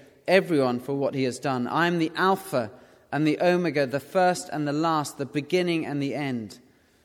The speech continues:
Blessed are those who wash their robes, so that they may have the right to the tree of life, and that they may enter the city by the gates. Outside are the dogs and sorcerers,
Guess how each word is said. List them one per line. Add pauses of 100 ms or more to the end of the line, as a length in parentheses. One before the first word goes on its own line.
(640)
Blessed
are
those
who
wash
their
robes, (600)
so
that
they
may
have
the
right
to
the
tree
of
life, (640)
and
that
they
may
enter
the
city
by
the
gates. (840)
Outside
are
the
dogs
and
sorcerers,